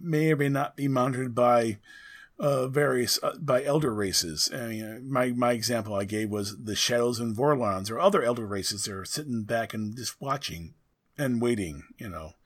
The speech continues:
Uh, you have to read about the entire background of what on Babylon Five and, uh, on the Vorlon Shadow Wars. Understand it was basically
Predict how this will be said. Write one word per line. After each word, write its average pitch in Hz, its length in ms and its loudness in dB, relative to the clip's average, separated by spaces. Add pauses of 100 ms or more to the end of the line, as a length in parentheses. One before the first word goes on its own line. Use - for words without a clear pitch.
(520)
Uh, - 60 -6
you 160 200 0
have 202 160 4
to 160 100 0
read 156 200 4
about 147 280 -2
the 139 120 -2
entire 135 280 0
background 127 500 0
of 110 140 -2
what 147 160 -6 (400)
on 131 260 0
Babylon 113 400 2
Five 113 340 4
and, 104 140 -2
uh, 113 420 -4
on 107 160 -4
the 104 220 -2
Vorlon 117 540 2
Shadow 110 360 0
Wars. 92 400 -4
Understand 104 500 -4
it 107 40 -4
was 104 180 -6
basically 135 640 -4